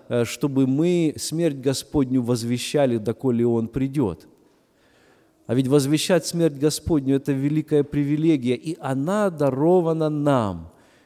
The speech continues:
Сегодня я, чтобы возвещать Его смерть, должен быть в этих самых белых одеждах, о которых говорил передо мною брат. Я не могу быть в них, если я подпадаю под осуждение с миром. Я могу быть в них только тогда,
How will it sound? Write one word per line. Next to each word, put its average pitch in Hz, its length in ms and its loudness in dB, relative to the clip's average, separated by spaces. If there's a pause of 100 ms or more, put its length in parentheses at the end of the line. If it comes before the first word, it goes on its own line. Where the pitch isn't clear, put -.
(140)
Сегодня 131 580 0
я, 156 260 0
чтобы 110 300 -6
возвещать 113 680 -2
Его 107 180 -2
смерть, 165 500 -2 (360)
должен 127 640 0
быть 135 320 0
в 107 140 -2
этих 131 260 -2
самых 117 480 -2
белых 117 420 0
одеждах, 147 640 -2 (140)
о 107 80 -6
которых 117 440 0
говорил 120 340 2
передо 113 340 0
мною 110 300 0
брат. 98 420 -4 (1500)
Я 147 140 4
не 165 100 2
могу 185 240 4
быть 202 320 0
в 175 80 0
них, 202 300 0
если 147 260 -2
я 147 100 4
подпадаю 135 680 0
под 110 180 -4
осуждение 101 640 -4
с - 140 -10
миром. 98 320 -6
Я 160 100 -2
могу 180 300 2
быть 202 320 -2
в 139 140 0
них 214 280 0
только 156 300 0
тогда, 151 460 0